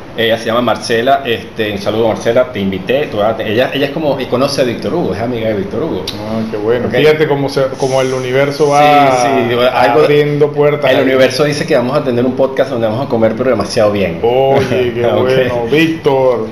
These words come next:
Speaker 1: Entonces, este, Marcela también ya la invité para que venga a hablar con, conmigo, este, y bueno, espero que todas esas personas que, que quieren venir, vengan, ¿ok? Para que podamos compartir,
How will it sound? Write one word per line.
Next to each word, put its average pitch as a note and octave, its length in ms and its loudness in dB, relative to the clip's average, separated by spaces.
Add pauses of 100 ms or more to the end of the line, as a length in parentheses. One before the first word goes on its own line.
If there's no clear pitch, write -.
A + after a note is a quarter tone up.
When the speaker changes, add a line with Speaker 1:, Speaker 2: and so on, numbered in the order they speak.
Speaker 1:
Entonces, B2 680 2 (100)
este, A2+ 680 0
Marcela A#2 360 0
también A2 240 0
ya A2+ 80 2
la A2+ 80 2
invité A2 400 -4 (380)
para G2+ 180 0
que F2+ 300 -2 (240)
venga F#2+ 220 0
a - 20 0
hablar G2 360 0
con, G2 240 -6 (480)
conmigo, G2 480 -2 (160)
este, E2+ 920 -4 (500)
y G2 160 0
bueno, G2+ 220 2
espero A2 260 -2
que A2+ 100 -4
todas G#2+ 300 0
esas A2 180 -10
personas G2 500 -6
que, F#2 280 -6 (160)
que F#2 140 -10
quieren G2 240 -6
venir, F#2+ 240 -6 (680)
vengan, F#2 340 -4 (600)
¿ok? G2 300 -6
Para F#2+ 240 0
que F2+ 140 -6 (560)
podamos F2+ 280 -2
compartir, F#2 760 -6